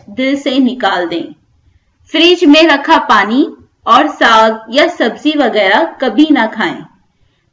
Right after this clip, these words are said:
जहां तक मुमकिन हो सके, कम से कम दवाइयां इस्तेमाल करें। सुबह नंगे पैर घास पर चहलकदमी करें। हरी सब्जियां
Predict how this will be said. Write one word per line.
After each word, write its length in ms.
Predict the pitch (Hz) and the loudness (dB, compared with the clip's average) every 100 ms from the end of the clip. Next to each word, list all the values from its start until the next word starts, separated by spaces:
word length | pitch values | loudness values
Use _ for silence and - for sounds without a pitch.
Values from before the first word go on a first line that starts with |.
| _ | _
जहां 380 | 208 226 294 330 | 0 4 4 4
तक 180 | 349 339 | 2 4
मुमकिन 460 | 277 233 247 320 339 | 2 4 2 4 4
हो 180 | 320 294 | 4 2
सके, 500 | 330 302 294 302 320 | 0 -2 0 -2 -4
कम 540 | - _ - 381 381 370 | -14 _ -4 -2 -4 -4
से 120 | 269 | -4
कम 300 | 262 262 262 | 0 0 0
दवाइयां 500 | 220 202 196 220 226 226 | 0 -4 -4 -4 -4 -6
इस्तेमाल 500 | - 226 220 202 165 | -6 -4 -2 -4 -8
करें। 380 | 175 160 151 165 _ _ _ _ _ _ - | -8 -8 -12 -16 _ _ _ _ _ _ -8
सुबह 280 | 220 220 | -4 -2
नंगे 400 | 220 214 220 269 | -2 0 0 0
पैर 440 | 302 302 285 294 294 | 0 2 2 2 -2
घास 520 | 190 214 226 320 - | -4 0 2 0 -2
पर 220 | 277 302 - | -2 -2 -2
चहलकदमी 840 | 247 233 - 240 214 - 247 - 247 | -4 -2 -2 -2 -4 -2 -2 0 0
करें। 320 | 214 165 - _ _ _ _ _ _ _ _ _ _ - | -2 -4 -14 _ _ _ _ _ _ _ _ _ _ -4
हरी 280 | 220 254 | 0 0
सब्जियां 600 | 311 330 262 277 294 294 | 0 0 0 2 4 4